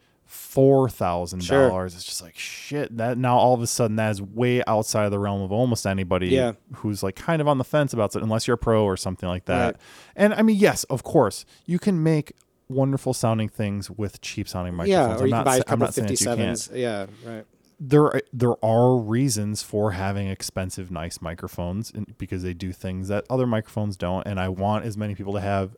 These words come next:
Speaker 1: access to that sort of thing. There are good companies out there that are making sort of, like, facsimile approximations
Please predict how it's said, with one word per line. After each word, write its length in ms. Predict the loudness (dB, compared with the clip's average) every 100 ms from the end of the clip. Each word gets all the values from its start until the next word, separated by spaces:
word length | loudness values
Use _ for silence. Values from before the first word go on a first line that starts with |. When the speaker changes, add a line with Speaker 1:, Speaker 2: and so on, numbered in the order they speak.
| -6
Speaker 1:
access 320 | -4 -4 -4
to 60 | -4
that 40 |
sort 100 | -2
of 80 | -2
thing. 100 | -2
There 160 | 2 4
are 160 | 6 2
good 200 | 0 0
companies 340 | -2 0 0
out 160 | 0 2
there 100 | 2
that 140 | 2
are 140 | 0 -2
making 320 | -4 -4 -6
sort 240 | -2 -2
of, 80 | -2
like, 240 | -4 -4 _ _ -20 -20 -8
facsimile 760 | -4 -4 -2 -2 -2 -2 -4 -6
approximations 920 | -6 -8 -4 -4 -2 -4 -6 -6 -6